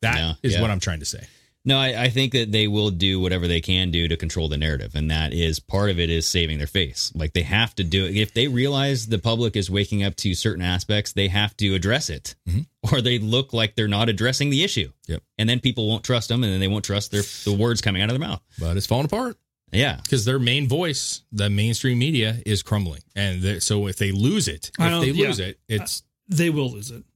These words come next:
Speaker 3: I honestly
Speaker 2: Yeah.
Speaker 3: think it's, I think it's falling apart faster than they can handle.
Speaker 1: Mm-hmm.
Speaker 2: It's gonna be fun to watch. That's for sure.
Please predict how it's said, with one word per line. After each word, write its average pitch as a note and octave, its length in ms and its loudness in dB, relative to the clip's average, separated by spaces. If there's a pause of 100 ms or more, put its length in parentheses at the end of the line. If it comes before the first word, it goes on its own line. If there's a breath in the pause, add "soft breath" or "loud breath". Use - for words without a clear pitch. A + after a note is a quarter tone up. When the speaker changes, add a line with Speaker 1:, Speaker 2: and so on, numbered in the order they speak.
Speaker 3:
I D3 120 2
honestly D3+ 320 2
Speaker 2:
Yeah. - 80 0
Speaker 3:
think C#3 180 0
it's, D3+ 360 -2
I D#3+ 120 0
think E3 180 2
it's D3 140 0
falling C#3 300 0
apart B2+ 320 -2
faster B2+ 520 -2
than B2 200 -2
they A#2+ 160 -4
can A#2+ 160 -8
handle. A#2 360 -12 (140)
Speaker 1:
Mm-hmm. A#2 180 2
Speaker 2:
It's F2+ 140 -4
gonna C#3 140 2
be D3+ 80 0
fun D#3 240 -2
to C#3+ 60 0
watch. C3+ 460 -2 (360)
That's - 180 0
for C3+ 100 -2
sure. A2+ 320 -2